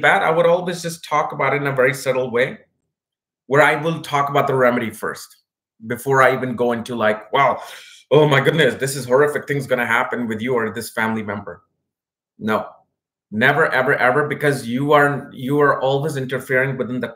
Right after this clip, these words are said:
karma of the individual and the client and, and God. And once you intervene, you better know the fine line. You better know the fine line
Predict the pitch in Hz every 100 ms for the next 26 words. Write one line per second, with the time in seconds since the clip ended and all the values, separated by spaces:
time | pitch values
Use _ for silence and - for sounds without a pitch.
0 | - 117 131 151 170 - - _ _ _
1 | - 117 123 123 117 104 117 180 214 254
2 | - - _ _ _ _ _ _ _ _
3 | _ 135 147 156 165 - 117 - 147 143
4 | 143 - 139 143 135 123 120 104 - -
5 | _ _ _ _ _ _ _ _ _ _
6 | _ - 240 240 277 247 240 233 214 202
7 | 208 127 107 - 117 208 - 202 170 143
8 | 147 151 139 - - - 151 147 135 127
9 | 117 98 101 - _ _ _ _ _ _
10 | _ _ _ _ 147 170 208 160 147 -
11 | 131 123 110 98 87